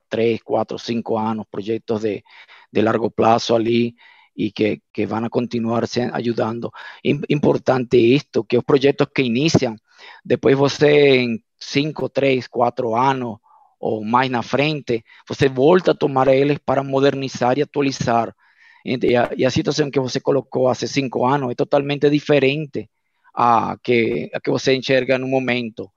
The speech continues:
Ali, opa, aqui não tinha nada, agora tem comunidade, aqui a usina era isolada e já tem ali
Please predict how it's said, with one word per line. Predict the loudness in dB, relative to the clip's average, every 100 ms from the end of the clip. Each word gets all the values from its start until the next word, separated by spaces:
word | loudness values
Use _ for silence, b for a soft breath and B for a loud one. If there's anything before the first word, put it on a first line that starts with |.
| b b b
Ali, | 0 2 2
opa, | 2 2 0 -4 _
aqui | -10 -6 0 4 4 2
não | -2
tinha | -2 -4
nada, | -2 2 4
agora | 2 0 -2
tem | -2 -6 -6 -12 -16 b -6
comunidade, | -2 0 0 2 2 4 2 0 -2 B B B
aqui | -8 -6 0 2
a | 2
usina | 2 0 2 2
era | 2 2
isolada | 0 2 4 4 4 4
e | 2
já | -2
tem | -2 -2 -2 -6
ali | -6 -6 -4 -4 -8